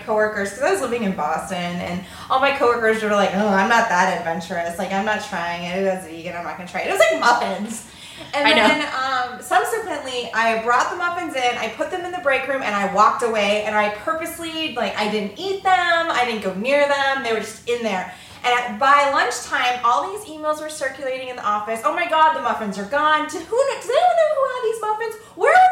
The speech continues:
Speaker 1: those muffins from? Who made them? Where's that recipe?" Like, everyone was talking about how great these muffins were. And then, like, after lunch at two o'clock, I sent the mass email, like, "You people ate vegan muffins." <laughs>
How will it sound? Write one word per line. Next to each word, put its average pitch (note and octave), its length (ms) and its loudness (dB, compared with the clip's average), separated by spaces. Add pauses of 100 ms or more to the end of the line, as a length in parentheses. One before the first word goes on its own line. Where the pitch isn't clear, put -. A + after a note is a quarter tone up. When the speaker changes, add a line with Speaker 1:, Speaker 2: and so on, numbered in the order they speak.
(140)
Speaker 1:
those - 100 -2
muffins A4+ 380 0
from? D4+ 220 -4
Who G#4+ 100 -2 (120)
made A4 260 -4
them? G#4+ 180 -2
Where's A4+ 220 -2
that B4+ 140 -6
recipe?" D4 400 -6
Like, A#3+ 200 -4
everyone C#4 280 0
was C4+ 100 -6
talking A#3 200 -6
about G#3+ 160 -2
how A3 120 0
great G#3 200 -2
these G#3+ 120 -6
muffins G3 320 -6
were. A#3+ 200 0 (360)
And A3+ 200 0
then, A#3+ 200 2
like, A#3+ 220 6 (180)
after G#3 420 2
lunch C4 320 2
at G#3 140 -4
two C4+ 140 -6
o'clock, A3+ 420 2
I A3 300 2
sent G#3+ 220 -4
the G#3+ 60 -6
mass G#3+ 320 -2
email, G#3+ 220 -2
like, G#3+ 200 0 (100)
"You D5+ 160 0
people G#4+ 340 4
ate C4 280 -2
vegan C4 340 2
muffins." G#3+ 800 -2
<laughs> - 60 -14